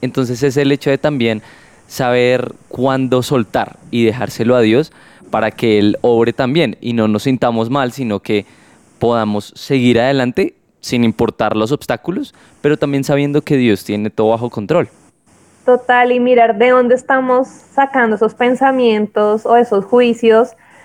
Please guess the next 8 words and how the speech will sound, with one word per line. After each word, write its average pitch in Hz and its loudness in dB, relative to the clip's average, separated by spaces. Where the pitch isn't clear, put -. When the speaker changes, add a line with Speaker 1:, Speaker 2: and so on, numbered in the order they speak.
Speaker 2:
porque 247 2
sin 254 2
miedo 240 4
a 226 2
equivocarme, 240 0
pues 226 -2
podemos 233 0
decir 220 2